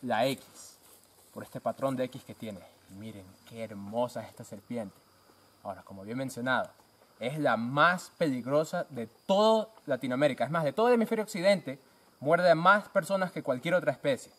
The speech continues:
La razón que esta serpiente es tan peligrosa es por una combinación de factores. Primero, que ellas viven muy cerca a donde los humanos.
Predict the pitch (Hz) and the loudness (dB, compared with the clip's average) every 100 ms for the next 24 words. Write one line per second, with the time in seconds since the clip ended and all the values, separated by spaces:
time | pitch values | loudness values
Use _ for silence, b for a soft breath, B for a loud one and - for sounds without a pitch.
0 | - 135 143 147 208 196 185 202 175 139 | -2 2 2 4 4 2 -2 -2 -2 -2
1 | 170 147 120 113 - - 139 147 160 139 | 0 -2 -4 -10 -12 -2 0 0 -2 -2
2 | 147 147 - 120 117 - 160 175 165 147 | 2 0 0 -6 -6 -8 -2 0 0 -4
3 | 131 156 165 143 117 - 113 95 - - | -6 -6 -8 -6 -6 -2 -4 -6 -20 -20
4 | _ _ _ _ - _ 135 185 185 120 | _ _ _ _ -20 _ -4 6 6 6
5 | 151 - _ _ _ 139 147 143 151 156 | -2 -16 _ _ _ -6 -4 -4 -4 -4
6 | 139 135 156 - 151 151 156 - 120 107 | -4 -4 -6 -4 -6 0 0 0 -4 -4
7 | 104 98 107 165 110 - - | -10 -10 0 2 0 -6 -20